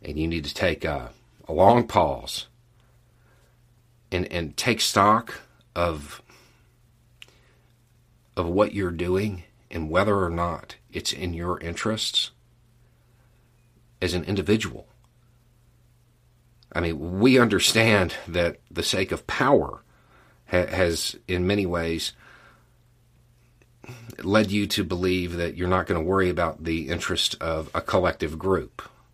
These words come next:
But you as an individual, if it's in your interest, it's not. I'll go ahead and tell you. You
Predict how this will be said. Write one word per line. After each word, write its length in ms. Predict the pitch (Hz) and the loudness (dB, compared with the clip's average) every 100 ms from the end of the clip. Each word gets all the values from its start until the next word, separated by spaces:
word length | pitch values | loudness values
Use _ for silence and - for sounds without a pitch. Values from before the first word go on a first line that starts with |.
| _ _ _ _ _ _ _ _ _ _ _ _ _ | _ _ _ _ _ _ _ _ _ _ _ _ _
But 160 | 80 - | -6 -2
you 240 | 92 101 | -2 0
as 160 | - 92 | -2 -2
an 100 | 82 | -2
individual, 600 | 92 87 90 76 - - _ - - _ _ _ _ - - | -2 -2 -4 -6 -12 -18 _ -20 -20 _ _ _ _ -20 -16
if 140 | - | -10
it's 160 | - 92 | -6 -4
in 100 | 82 | -4
your 180 | 80 | -4
interest, 560 | 71 - - - - - _ _ - | -6 -10 -10 -8 -10 -14 _ _ -6
it's 140 | - | -2
not. 380 | 92 73 - - _ - | 0 -2 -6 -20 _ -8
I'll 80 | 80 | -4
go 100 | 80 | -2
ahead 140 | 80 | -4
and 80 | 71 | -10
tell 200 | - - | -12 -16
you. 140 | - _ _ _ _ _ _ _ _ _ _ _ _ _ _ _ _ _ _ _ _ _ _ _ _ _ _ _ _ _ _ _ _ _ _ - | -20 _ _ _ _ _ _ _ _ _ _ _ _ _ _ _ _ _ _ _ _ _ _ _ _ _ _ _ _ _ _ _ _ _ _ -8
You 560 | 80 95 98 95 90 | -2 0 2 0 -4